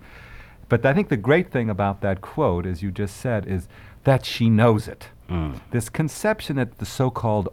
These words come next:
Speaker 1: ordinary man or ordinary woman, the person on the street, what demeaning terms they are,
Speaker 2: Yeah.
Speaker 1: too. Um,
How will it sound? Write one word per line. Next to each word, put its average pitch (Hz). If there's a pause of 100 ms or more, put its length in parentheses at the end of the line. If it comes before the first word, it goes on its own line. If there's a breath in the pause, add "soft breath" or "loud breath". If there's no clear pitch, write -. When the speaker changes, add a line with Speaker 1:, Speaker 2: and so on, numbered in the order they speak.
Speaker 1:
ordinary 120
man 98
or 90
ordinary 110
woman, 95
the 90
person 117
on 95
the 90
street, -
what 104 (240)
demeaning 85
terms 90
they 78
are, 76
Speaker 2:
Yeah. 80
Speaker 1:
too. 87 (720 loud breath)
Um, 95